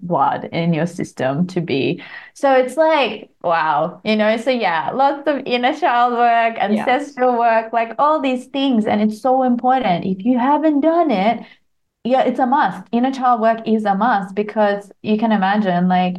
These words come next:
Speaker 1: uh, a zero to seven-year-old running your life, running a business, running a relationship, like, because when you are in this, um, trauma response, like stress,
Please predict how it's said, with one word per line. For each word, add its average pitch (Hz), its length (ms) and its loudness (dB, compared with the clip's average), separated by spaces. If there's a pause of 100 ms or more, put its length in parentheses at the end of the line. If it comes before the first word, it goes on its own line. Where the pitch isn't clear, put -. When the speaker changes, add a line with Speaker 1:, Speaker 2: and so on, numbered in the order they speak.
Speaker 1:
uh, 196 480 0 (580)
a 208 40 2
zero 202 480 2
to 190 220 -4
seven-year-old 185 760 0
running 180 280 2
your 175 140 0
life, 180 400 -4
running 175 300 0
a - 20 0
business, 220 400 0
running 185 300 -2
a 190 80 -2
relationship, 214 720 -2
like, 190 360 -4 (340)
because 220 280 0
when 220 300 2
you 214 140 4
are 208 180 2
in 202 120 0
this, 196 380 -6
um, 180 560 0 (460)
trauma 285 320 2
response, 190 680 -2
like 180 200 -2
stress, 214 760 -2